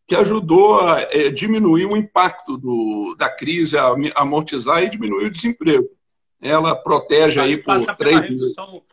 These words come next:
Speaker 2: da jornada de trabalho, situa aí quem não, não tá por dentro.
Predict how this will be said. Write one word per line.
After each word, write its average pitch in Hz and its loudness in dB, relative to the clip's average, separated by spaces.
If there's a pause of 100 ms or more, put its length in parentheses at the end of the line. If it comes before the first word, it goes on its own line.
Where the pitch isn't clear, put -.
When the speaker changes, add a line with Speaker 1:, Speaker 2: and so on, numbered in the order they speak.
(160)
Speaker 2:
da 160 -18
jornada 156 -12
de 143 -20
trabalho, 160 -14
situa 240 -14
aí 214 -16 (340)
quem 190 -20
não, 170 -16
não 139 -18
tá 170 -10
por 160 -12
dentro. 127 -12